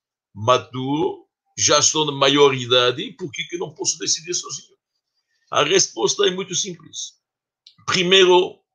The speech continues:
a gente pode errar. Errar humanum é. É humano errar. Cada um pode errar. Somos subjetivos, somos criaturas, somos limitados.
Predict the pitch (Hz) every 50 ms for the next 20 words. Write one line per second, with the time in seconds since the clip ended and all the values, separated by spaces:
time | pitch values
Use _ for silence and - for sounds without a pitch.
0 | _ _ _ - 104 101 107 101 107 104 - - 107 107 110 110 113 110 - 76
1 | - - - - - - _ _ _ _ _ _ _ _ _ _ _ _ _ _
2 | _ _ _ _ _ _ 123 131 135 135 127 123 131 135 131 131 135 139 147 143
3 | 139 160 170 165 - 151 139 135 131 127 127 127 127 131 135 139 139 143 147 156
4 | 156 156 _ - - 165 156 127 110 104 - _ _ _ _ _ _ _ _ _
5 | _ _ _ _ _ _ _ _ _ - 107 117 147 165 165 170 185 196 180 151
6 | 110 101 92 - - - - - _ _ _ _ _ _ _ _ _ _ _ _
7 | _ _ _ - 196 - 131 151 - - - 139 120 113 107 - - - - -
8 | - 127 135 139 - - - 175 165 160 170 170 - 104 98 175 170 - - -
9 | - 160 160 - - 156 170 165 - - 196 196 202 - - - 147 147 175 165
10 | 135 139 170 180 185 180 - - 196 196 202 185 185 - - - - - - -